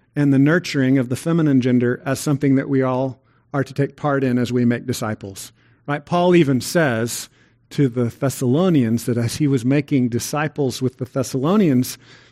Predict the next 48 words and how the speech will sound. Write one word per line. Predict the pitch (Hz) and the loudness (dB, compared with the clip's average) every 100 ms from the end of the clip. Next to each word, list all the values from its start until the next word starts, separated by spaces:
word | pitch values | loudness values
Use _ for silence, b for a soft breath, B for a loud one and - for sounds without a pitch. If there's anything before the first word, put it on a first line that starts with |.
| _ | _
that | 147 | -2
he | 131 143 | 2 2
was | 131 | 0
like | 139 131 | -2 -2
a | 127 | 0
nursing | 123 139 143 - 135 117 | 2 2 0 0 2 2
mother | 117 113 101 90 | 0 -2 -4 -8
with | 107 98 | -10 -10
them. | 98 90 90 _ _ b b b b b b b b _ | -10 -12 -14 _ _ b b b b b b b b _
And | 151 143 | -4 0
so | 185 | 2
this | 190 | 4
is | 240 196 | 2 2
a | 208 | 2
standard | - - 220 226 180 | 0 -2 2 2 2
that | 170 165 | 2 -2
we're | 165 | -2
called | 185 196 180 | -2 -2 -4
to. | 113 95 - _ _ _ _ _ _ | -10 -12 -16 _ _ _ _ _ _
We're | 143 | -6
called | 147 147 165 | -2 0 0
in | 170 165 | -2 -2
First | 165 170 | -2 0
Thessalonians | 185 175 170 180 202 - | 0 0 2 2 2 2
to | |
be | 156 | 4
like | 185 170 | 4 4
nursing | 170 180 214 | 2 2 2
mothers, | 190 185 240 247 - - b b b b - | 2 4 4 2 -2 -12 b b b b -6
and | 123 | -4
we're | 120 | -4
called | 165 165 139 | -2 -2 2
here | 156 170 120 123 - _ - | 2 2 0 -4 -12 _ -6
to | |
be | 123 | -4
strong | 127 - 127 123 | -2 -2 -2 -2
like | 107 - | -4 -4
men. | 104 98 95 _ _ _ _ _ _ _ | -6 -6 -10 _ _ _ _ _ _ _
How | - | -4
else | 165 | -4
does | 160 139 | -2 -4
he | |
say | 135 160 | -2 0
it? | 131 | 2
He | |
says, | 127 135 | 2 0
"Be | 120 139 | 2 2
watchful," | 135 156 - 98 95 | 2 -2 -8 -14 -20